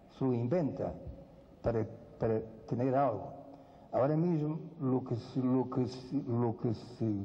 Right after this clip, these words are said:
la plata que se gasta en juguetes que no sirven para nada, cuando nosotros, y vosotros seguramente lo habéis hecho y lo estáis haciendo,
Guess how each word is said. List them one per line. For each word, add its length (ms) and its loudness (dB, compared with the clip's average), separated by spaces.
la 220 2
plata 340 2
que 120 -6
se 120 -2
gasta 360 0
en 400 -2
juguetes 560 -4
que 100 0
no 120 2
sirven 300 0
para 200 0
nada, 340 -4
cuando 280 2
nosotros, 560 0
y 120 4
vosotros 640 0
seguramente 560 0
lo 180 2
habéis 260 0
hecho 260 0
y 60 2
lo 80 -2
estáis 320 0
haciendo, 480 -2